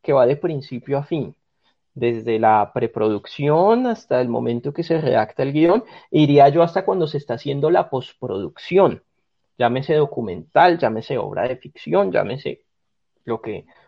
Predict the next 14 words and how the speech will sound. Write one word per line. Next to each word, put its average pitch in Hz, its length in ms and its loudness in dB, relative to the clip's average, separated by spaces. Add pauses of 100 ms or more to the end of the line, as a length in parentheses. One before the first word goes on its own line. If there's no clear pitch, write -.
(120)
lo - 140 -2
que 120 120 -4
queramos. 135 440 2 (340)
Y 202 200 4
esa 190 300 4
riqueza, 185 640 0
pienso 123 340 -6
yo, 147 340 -4
de 107 120 -6
muchos 254 420 -2
episodios 120 520 -4
de 151 100 -2
Los 123 180 -4
Simpson, 117 420 -10